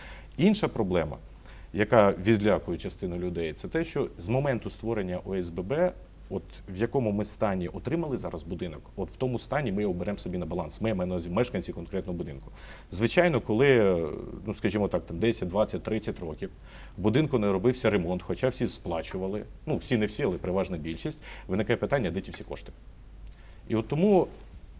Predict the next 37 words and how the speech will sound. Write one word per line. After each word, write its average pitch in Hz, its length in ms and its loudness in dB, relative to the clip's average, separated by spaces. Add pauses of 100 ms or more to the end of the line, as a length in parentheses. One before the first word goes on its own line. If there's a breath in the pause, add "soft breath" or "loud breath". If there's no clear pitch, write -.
е, 110 160 4
в 98 200 -2
цьому 156 240 2
законі 131 360 0
так 104 140 -2
само 123 220 -4
прописаний 104 560 -4
механізм, 110 640 -2
що 92 200 -4
зі 131 120 -4
створенням 98 560 -2
О - 20 0
С 82 80 -4
Б 82 120 -6
Б, 123 320 -2
О 95 120 0
С 87 80 -2
Б 98 120 -2
Б 110 180 0
має 98 260 0
право 92 320 -2
через 87 340 -4
рішення 87 440 -4 (280 loud breath)
місцевих 92 500 -2
органів 85 340 -6
влади 120 420 0
отримувати 92 480 -2
кредити 107 640 0 (140)
від 104 220 2 (880 loud breath)
міської 90 600 2 (100)
влади, 160 400 2 (180)
мається 107 260 0
на 98 60 -2
увазі 123 180 0
від 98 160 -2
міського 92 380 -4
бюджету, 123 680 0